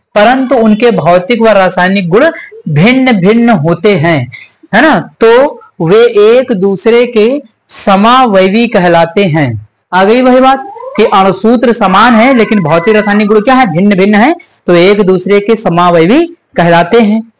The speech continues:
और यह गुण समावयवता कहलाता है। और इस गुण को क्या कहते हैं, समावयवता कहते हैं। उसके बाद उपसह संयोजक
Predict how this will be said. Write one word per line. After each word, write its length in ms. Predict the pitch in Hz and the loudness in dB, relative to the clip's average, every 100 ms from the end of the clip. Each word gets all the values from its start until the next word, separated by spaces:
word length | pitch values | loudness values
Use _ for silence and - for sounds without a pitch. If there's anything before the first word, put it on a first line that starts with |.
| _ _ _ _ _ - _ _ _ - | _ _ _ _ _ -20 _ _ _ -2
और 300 | 202 247 233 139 - _ | 2 2 2 -2 -8 _
यह 480 | 170 151 247 240 262 | -4 0 2 2 2
गुण 280 | 220 180 262 330 - _ | 0 2 0 0 -8 _
समावयवता 960 | - 208 202 226 247 214 180 175 175 240 | -6 -2 0 2 2 0 0 0 0 0
कहलाता 560 | 240 196 175 165 165 202 | 0 -2 0 0 0 0
है। 300 | 156 160 131 - - _ - | 0 0 -2 -6 -18 _ 0
और 260 | 175 220 | 2 2
इस 300 | 170 196 180 | 2 0 -2
गुण 220 | 160 208 214 | 0 2 2
को 120 | 226 | 0
क्या 160 | 220 | 0
कहते 240 | 214 196 240 | -2 -2 0
हैं, 80 | 262 | -2
समावयवता 720 | 196 165 180 180 180 185 190 | 0 0 0 0 0 0 -2
कहते 240 | 180 170 | -2 -2
हैं। 120 | 151 | -2
उसके 340 | 170 202 - 240 | -2 -6 0 2
बाद 200 | 262 302 - - _ _ _ _ _ _ _ _ _ - - - - | 2 0 -6 -20 _ _ _ _ _ _ _ _ _ -20 -20 -6 0
उपसह 480 | 269 285 - 262 262 | 0 2 2 2 0
संयोजक 760 | 262 208 208 214 190 233 277 | 0 0 2 0 0 0 -2